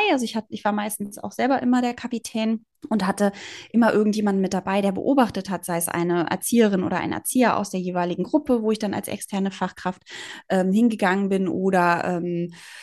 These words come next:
ich hatte, ähm, was hatte ich denn noch? Ich hatte Praktikanten mit dabei, Praktikantinnen, die mich fast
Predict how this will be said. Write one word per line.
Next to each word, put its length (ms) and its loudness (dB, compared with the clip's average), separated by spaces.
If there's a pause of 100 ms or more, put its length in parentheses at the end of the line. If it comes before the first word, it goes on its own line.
(440)
ich 140 -4 (100)
hatte, 540 2
ähm, 480 2
was 140 -8
hatte 100 -8
ich 60 -10
denn 160 -2
noch? 100 0
Ich 140 -4
hatte 100 -4
Praktikanten 1000 8
mit 140 8
dabei, 300 4
Praktikantinnen, 960 6
die 100 0
mich 200 -2
fast 280 -6